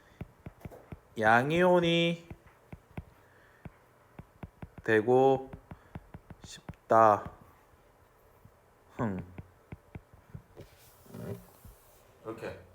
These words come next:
반응성이 클수록 양, 양이온이 되고 싶다. 흥. 흥 붙여야 된다. 중요하다. 흥이 제일 중요하다, 여기서. 자, 그래서 요 말은 무슨 말이냐면은 반응성이 크고,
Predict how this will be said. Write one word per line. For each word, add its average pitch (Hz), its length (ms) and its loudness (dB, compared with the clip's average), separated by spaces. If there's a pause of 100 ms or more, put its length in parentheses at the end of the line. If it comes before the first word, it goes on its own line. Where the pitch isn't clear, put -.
(380)
반응성이 135 460 -8
클수록 165 600 -8
양, 98 360 -6
양이온이 113 440 -6
되고 95 160 -8
싶다. 104 280 -2
흥. 101 300 -8 (500)
흥 170 160 -10
붙여야 156 240 -6
된다. 95 260 -10 (1400)
중요하다. 101 400 -10 (1080)
흥이 139 200 -10
제일 95 180 -10
중요하다, 95 320 -12
여기서. 85 220 -18 (1160)
자, - 380 0
그래서 180 220 -6 (160)
요 170 100 0
말은 269 260 4
무슨 180 180 -10
말이냐면은 156 800 -4
반응성이 233 560 -6
크고, 220 480 -10